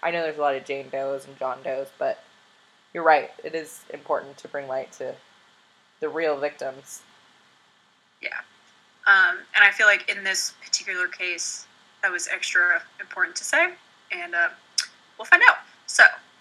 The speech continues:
Speaker 2: um, we're gonna start with Conrad Roy the third. He was born in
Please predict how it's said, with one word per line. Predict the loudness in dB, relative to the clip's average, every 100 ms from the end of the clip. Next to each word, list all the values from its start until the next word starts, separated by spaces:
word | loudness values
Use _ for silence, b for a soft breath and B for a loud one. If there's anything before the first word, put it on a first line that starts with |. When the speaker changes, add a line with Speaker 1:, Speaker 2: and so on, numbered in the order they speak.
| _ 6
Speaker 2:
um, | 10 10 10 8 6 2 -6 -14 -10
we're | -2
gonna | 0 0
start | 0 6 8 8 6
with | 0 0 0 -2 -6 -6
Conrad | 0 2 2 0
Roy | -4
the | -4
third. | -8 2 6 6 4 -2
He | -12 -8
was | -8
born | -8 -6 0 0 -2 -10
in | -10 -8 -8 -8